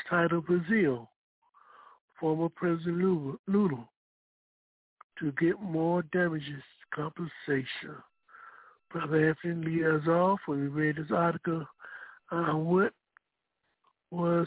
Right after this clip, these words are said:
some of the most significant things that came from this article from your investigation of it?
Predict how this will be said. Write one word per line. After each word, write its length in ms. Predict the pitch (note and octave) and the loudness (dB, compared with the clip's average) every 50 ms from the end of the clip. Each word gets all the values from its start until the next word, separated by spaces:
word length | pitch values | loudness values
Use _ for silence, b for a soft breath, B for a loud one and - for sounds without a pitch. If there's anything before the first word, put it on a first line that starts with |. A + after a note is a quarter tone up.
| - - | 0 -2
some 220 | F3+ E3+ D#3+ D#3 | -2 -2 0 0
of 40 | D#3 | -2
the 40 | D#3 | -2
most 260 | D#3 D#3 D#3+ D#3 D#3 - - | 0 0 0 0 -2 -4 -8
significant 560 | D#3+ D#3 E3 F3 - - - - E3 D#3+ - | -4 -2 -2 -2 -2 -4 -8 -8 -8 -6 -4
things 440 | - E3+ E3 D#3+ D#3 D#3 D#3+ E3 D#3+ - | -2 -2 0 0 -2 -2 -4 -6 -4 -2
that 220 | E3 D#3+ - - - _ _ _ B B B B B B B B B B B B B B B B B B _ _ _ - | -2 -2 -2 -2 -4 _ _ _ B B B B B B B B B B B B B B B B B B _ _ _ -2
came 200 | - E3+ D#3+ D#3 - | 0 2 2 2 0
from 140 | - D3+ C#3+ | -2 -2 -2
this 120 | C#3+ C#3 - | -2 -2 -2
article 400 | - D#3+ D3 C#3+ C#3+ - - - - - | 0 0 0 0 0 -4 -4 -10 -12 -10
from 180 | D#3 C#3+ C#3 | -10 -10 -6
your 400 | C#3 C#3+ C#3+ C#3+ C#3+ C#3+ C#3+ C#3+ - - - _ _ _ _ _ _ _ - _ _ _ _ _ _ _ _ _ _ _ _ _ _ _ _ _ - _ _ _ _ _ _ _ _ - | -4 -4 -2 -2 -2 -4 -6 -8 -12 -16 -20 _ _ _ _ _ _ _ -20 _ _ _ _ _ _ _ _ _ _ _ _ _ _ _ _ _ -20 _ _ _ _ _ _ _ _ -14
investigation 800 | D#3 C#3+ - D3+ D3 C#3 - - D#3 D3+ C#3+ C3+ - - C#3+ C#3+ | -8 -4 -2 -2 -2 -4 -6 -6 -6 -4 -4 -6 -8 -8 -8 -8
of 100 | C#3 C3+ - | -10 -10 -12
it? 100 | - - | -16 -18